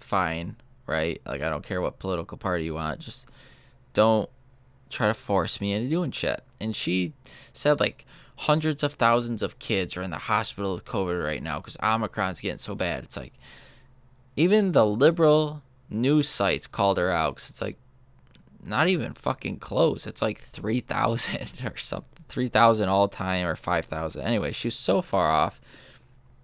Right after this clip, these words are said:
It's like, did you really come out here and just say this stuff and not expect to get, like, called out or fact checked or anything? Well, luckily they shot it down, but they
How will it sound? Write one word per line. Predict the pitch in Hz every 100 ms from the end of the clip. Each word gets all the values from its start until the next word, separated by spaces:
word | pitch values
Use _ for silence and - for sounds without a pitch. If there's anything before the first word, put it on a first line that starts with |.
| - - - -
It's | -
like, | 87 80 - -
did | 120 143
you |
really | 196 208
come | 202 113
out | 107 120
here | 131
and | 117
just | 95 -
say | - 95
this | 92
stuff | - 104 107
and | 69
not | 62 78
expect | - - 87 -
to | 95
get, | 76 -
like, | 71 - - - - - -
called | 107 95 87
out | 92 73
or |
fact | - 98 85
checked | - 110 -
or | 123
anything? | 120 131 143 139 - - - - - - - - - - - - - -
Well, | 147 143 143 - -
luckily | 139 139 139
they | 123
shot | - 120
it | 107
down, | 117 131 139
but | 120 104
they | 104